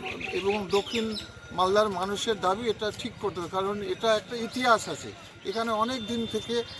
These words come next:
মানুষরা, আহ, এখানে এসে, আহ, আমার শাসন এখানে করছে, এটা তো একটা ইতিহাস আছে। তো এটা কেন সহযোগিতা করতে চাইবে না, আমি, আমার,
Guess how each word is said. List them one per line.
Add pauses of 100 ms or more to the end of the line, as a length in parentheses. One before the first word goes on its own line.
(300)
মানুষরা,
আহ,
এখানে
এসে,
আহ,
আমার
শাসন (200)
এখানে
করছে, (420)
এটা
তো
একটা
ইতিহাস
আছে। (460)
তো
এটা
কেন
সহযোগিতা
করতে
চাইবে
না,
আমি,
আমার,